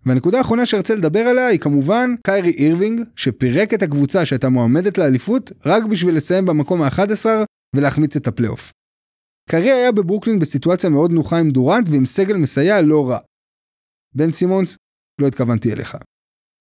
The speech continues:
הם היו במקום הרביעי, בקונפרנס חלש יותר ועם סיכוי לא רע לעשות ריצה עמוקה.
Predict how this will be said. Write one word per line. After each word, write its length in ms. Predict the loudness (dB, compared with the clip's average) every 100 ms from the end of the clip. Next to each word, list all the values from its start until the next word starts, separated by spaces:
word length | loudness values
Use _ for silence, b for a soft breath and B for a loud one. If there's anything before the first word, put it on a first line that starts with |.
| _ _ -2
הם 80 | 0
היו 140 | 2
במקום 400 | 0 -2 -2 0
הרביעי, 460 | 2 2 2 2 0 -2
בקונפרנס 640 | -2 0 0 2 0 0
חלש 400 | 0 2 0 0
יותר 240 | -2 0 0
ועם 140 | 0
סיכוי 360 | 0 -2 0 0
לא 160 | 0
רע 100 | 2
לעשות 320 | 2 0 -2 -2
ריצה 280 | -2 0
עמוקה. 360 | 2 0 -2